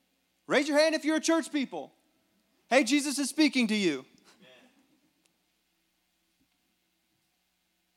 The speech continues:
See, the, the Pharisees were mad that Jesus is, is eating with these sinners, with these tax collectors. Now, here's something that I added that's really, really important.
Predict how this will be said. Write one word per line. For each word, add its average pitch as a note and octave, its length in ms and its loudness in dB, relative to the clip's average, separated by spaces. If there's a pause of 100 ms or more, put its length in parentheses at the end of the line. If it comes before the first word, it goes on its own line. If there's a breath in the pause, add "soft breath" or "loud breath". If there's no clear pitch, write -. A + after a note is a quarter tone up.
See, A#3+ 200 -8
the, G#3 100 -8
the E3+ 160 -10
Pharisees A#3 680 -6
were F#3 120 -4
mad G3 680 -4 (1120)
that F3 100 -14
Jesus G#3 400 -4
is, F#3 240 -4 (180)
is D#3+ 180 -10 (120)
eating G#3+ 480 -2 (1000)
with F3+ 420 -6 (840)
these D3+ 160 -14
sinners, G3+ 400 -8
with D#3 120 -12
these D#3 160 -14
tax F3 260 -10
collectors. C#3 420 -14
Now, D3 280 -6 (680 soft breath)
here's E3 180 -10
something E3 280 -8
that D3 120 -2
I C#3+ 80 2
added D3+ 420 -2
that's C#3+ 240 -10
really, G3 320 -10
really F3 240 -10
important. D3+ 460 -12